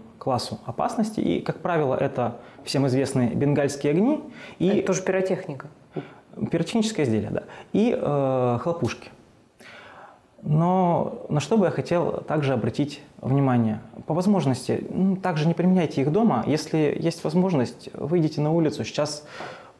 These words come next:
Speaker 1: Владивосток радует нас снегом, что достаточно редко, да, для нашего города. И в этой красивой, уютной, новогодней, сказочной обстановке осуществите уже запуск таких изделий.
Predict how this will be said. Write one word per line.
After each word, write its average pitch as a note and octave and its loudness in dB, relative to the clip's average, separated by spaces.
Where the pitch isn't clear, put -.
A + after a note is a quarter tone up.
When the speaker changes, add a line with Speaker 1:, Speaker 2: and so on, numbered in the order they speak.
Speaker 1:
Владивосток D3+ 0
радует C#3+ 0
нас C#3 0
снегом, C#3 2
что - 0
достаточно C3+ 0
редко, C3 0
да, C3 2
для A#2+ 0
нашего B2 -2
города. B2 0
И A#2+ 0
в - -2
этой D3 0
красивой, C#3 0
уютной, C3+ 0
новогодней, C3 2
сказочной B2 -2
обстановке D#3 -2
осуществите A2+ -4
уже C3+ 2
запуск C3+ -4
таких - -4
изделий. A2+ 0